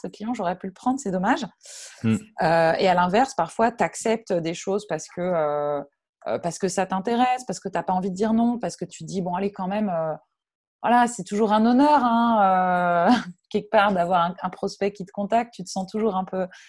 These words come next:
Speaker 1: valorisé, donc t'as envie d'en savoir plus. Euh, tu dis oui, pa-, parce que t'as envie de le faire, parce que t'es sympa, parce que la personne est sympa, parce que le sujet t'intéresse, pour plein de raisons.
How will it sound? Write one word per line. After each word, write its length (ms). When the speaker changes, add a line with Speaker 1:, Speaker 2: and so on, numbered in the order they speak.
Speaker 1:
valorisé, 500
donc 200
t'as 100
envie 340
d'en 140
savoir 340
plus. 260
Euh, 300
tu 180
dis 160
oui, 320
pa-, 1040
parce 220
que 80
t'as 140
envie 180
de 80
le 100
faire, 300
parce 160
que 80
t'es 140
sympa, 400
parce 160
que 80
la 60
personne 340
est 60
sympa, 440
parce 160
que 80
le 60
sujet 260
t'intéresse, 540
pour 140
plein 120
de 60
raisons. 280